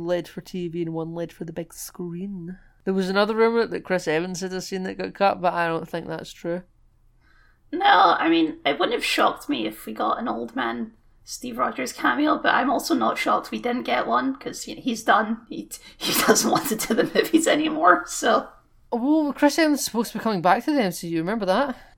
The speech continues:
Speaker 2: Didn't he then announce on Twitter that, that, that was news to him, and it was
Speaker 1: Yeah,
Speaker 2: actually
Speaker 1: yeah,
Speaker 2: just made
Speaker 1: yeah,
Speaker 2: up bullshit?
Speaker 1: yeah, no, he said, "News to him." Listen, actors lie. See, if it's, if it's, like, supposed to be, like, a bigger deal,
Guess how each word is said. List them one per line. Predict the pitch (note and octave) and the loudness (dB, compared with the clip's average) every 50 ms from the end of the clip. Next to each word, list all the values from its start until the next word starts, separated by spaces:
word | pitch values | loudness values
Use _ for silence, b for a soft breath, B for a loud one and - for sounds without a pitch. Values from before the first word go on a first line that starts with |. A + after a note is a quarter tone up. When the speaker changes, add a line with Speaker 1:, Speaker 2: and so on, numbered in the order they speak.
| _ _ - | _ _ -6
Speaker 2:
Didn't | - F4+ F#4+ | -6 -4 -4
he | G4 G4+ G4+ G4 - | -2 -2 -2 0 4
then | - E4 E4+ D#4+ | 4 6 6 6
announce | E4 D4 D#4 D#4+ D4+ - - | 6 6 6 4 4 2 2
on | E4+ C#4 - | 0 0 0
Twitter | - D4+ C4+ - - D#4 C#4+ | 0 0 0 2 2 2 2
that, | B3 C4 A#3+ - - - - | 2 2 -2 -4 -6 -8 -6
that, | A#3+ A#3+ - - - - | -4 -4 -4 -6 -2 2
that | C4+ - - | 4 4 4
was | C#4 C4 A3 | 2 0 -2
news | B3 C4+ C4+ C#4+ - - | -2 -2 -2 -2 -2 -4
to | - | -2
him, | - - B3 - D4 D4 - - - | 0 2 2 2 2 0 -2 -2 -4
and | A3+ - | -4 -2
it | G#3+ G#3+ | -2 0
was | G#3 | 4
Speaker 1:
Yeah, | G#3+ - - | 4 6 6
Speaker 2:
actually | - F3 G3 - - G#3 | 4 2 0 -2 -2 0
Speaker 1:
yeah, | G3+ G3 | -2 -2
Speaker 2:
just | G#3+ - - - | -2 -4 -6 -6
made | A#3 - - G3 | -2 0 2 4
Speaker 1:
yeah, | - | 4
Speaker 2:
up | - - | 4 2
bullshit? | - C4 D#4 - - E4 D#4+ - - G#3 | 0 0 0 0 0 0 0 0 0 -2
Speaker 1:
yeah, | G3+ F#3+ F#3+ | -2 -2 0
no, | F#3 F#3 F#3 | 0 0 -2
he | F3 F3 E3 | -2 -2 -2
said, | - G#3 G3 F3+ | -2 -2 -4 -2
"News | F#3+ A#3 B3+ A#3+ A#3+ - | -2 -2 -2 -2 0 -2
to | A3 G3+ | 0 0
him." | A#3+ B3 A3+ A3 G#3+ G3+ - _ _ _ _ _ _ _ | 2 0 0 -2 -6 -10 -12 _ _ _ _ _ _ _
Listen, | D#3 D#3 - - - E3 D#3+ - - | -6 -6 -6 -6 -8 -8 -8 -6 -4
actors | D3+ D#3+ D#3 E3 - F#3 E3+ D#3 D#3 | -2 -2 -2 -4 -6 -6 -6 -6 -6
lie. | C3+ B2+ C#3 C#3 D3 D3+ D3+ - _ - - - - | -6 -6 -6 -6 -6 -8 -10 -14 _ -20 -20 -20 -14
See, | E3 - A#3 A#3+ | -8 -4 0 0
if | A#3 - - | 0 0 -2
it's, | G#3 D3 - - | -6 -8 -8 -8
if | F#3+ F#3 - | -8 -8 -6
it's, | G3+ E3 - - - | -8 -10 -10 -6 -4
like, | F#3 F3+ F#3 | -4 -4 -4
supposed | - - - - F#3+ F#3 F3+ - - | -8 -12 -8 -4 -2 -2 -2 -4 -8
to | F#3 | -8
be, | E3 F#3 F3 | -6 -4 -4
like, | F3 E3 - | -4 -4 -4
a | D#3+ | -2
bigger | D#3 F3+ F3 F3+ F3 | -2 -2 -2 -2 -4
deal, | E3 D3 F#3 F#3+ A3 A#3 G#3+ G3 | -4 -4 -4 -2 -2 -2 -4 -6